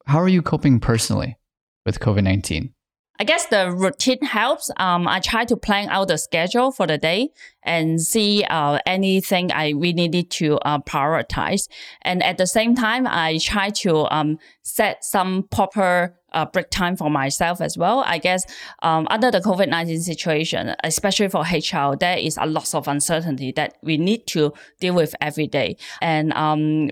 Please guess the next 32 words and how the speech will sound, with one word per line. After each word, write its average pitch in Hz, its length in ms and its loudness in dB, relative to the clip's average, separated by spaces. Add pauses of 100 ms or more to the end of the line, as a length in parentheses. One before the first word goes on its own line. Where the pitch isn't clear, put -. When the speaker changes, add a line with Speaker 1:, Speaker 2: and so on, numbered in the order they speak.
Speaker 2:
we 175 300 2
also 226 240 4
need 277 200 4
to 190 120 0
be 165 140 0
mindful 160 600 0
of 147 140 -2
our 143 240 2
own 202 200 2
stress 160 400 -2
level 139 400 -4
because, 147 380 -2
uh, 135 220 -2
it's 165 220 -2 (420)
very 190 280 0
easy 196 360 0
to 151 220 0
get - 320 -4
burned 175 340 2
out 247 380 2
that, 165 360 0
uh, 147 140 0
basically 175 400 -2
we 151 140 0
work 165 340 0
twenty-four 185 440 0
<laughs> 170 60 0
hours 202 320 2
a 170 80 4
day. 156 200 2
Speaker 1:
Yes. 101 500 2
Speaker 2:
Yes. - 400 -4